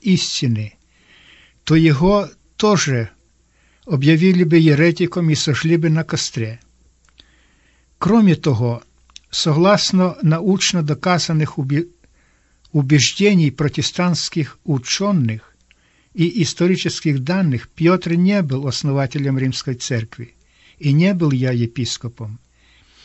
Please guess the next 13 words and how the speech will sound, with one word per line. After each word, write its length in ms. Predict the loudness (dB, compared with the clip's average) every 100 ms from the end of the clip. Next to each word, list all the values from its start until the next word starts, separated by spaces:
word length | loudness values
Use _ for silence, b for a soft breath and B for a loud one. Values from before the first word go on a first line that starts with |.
| b b b -8
Версия 540 | 2 2 2 0 -2
такого 420 | -2 -2 0 0 0
события 560 | -2 -2 -2 -2 -2
была 320 | 0 0 0
сфабрикована 800 | 0 -2 -2 -2 -2 -2 0 0 0
гораздо 460 | 0 0 0 -2
позже. 640 | -4 -2 -2 -2 -4 -10 -12 _ _ b b b b b b b b b b
Неудивительно, 960 | 2 2 4 4 4 4 2 2 0 -6 b b b b
что 220 | -6 -2
за 160 | 0 0
последних 640 | 0 0 2 2 2 0
несколько 520 | 2 0 0 -2 -2 -6
столетий 920 | -2 0 2 0 -2 -4 -6 -6